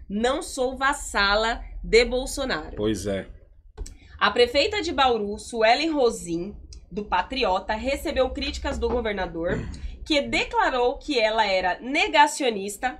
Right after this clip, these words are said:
Speaker 1: assim como Constantino.
Speaker 2: Assim como consta.
Speaker 1: E estava fazendo vassalagem para o presidente Jair Bolsonaro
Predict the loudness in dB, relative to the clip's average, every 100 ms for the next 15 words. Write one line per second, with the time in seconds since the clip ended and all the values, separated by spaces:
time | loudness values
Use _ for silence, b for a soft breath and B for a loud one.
0 | -6 -6 -4 -6 -6 -6 -6 -6 -8 -4
1 | -4 -4 -8 -6 -2 2 2 2 2 2
2 | 2 2 4 6 4 4 2 2 0 0
3 | 0 -2 2 2 0 -6 -2 0 2 4
4 | 4 4 0 -4 -2 2 2 0 -4 -4
5 | -2 0 -2 -2 -8 0 2 0 -2 -4
6 | -4 -6 -8 -8 -12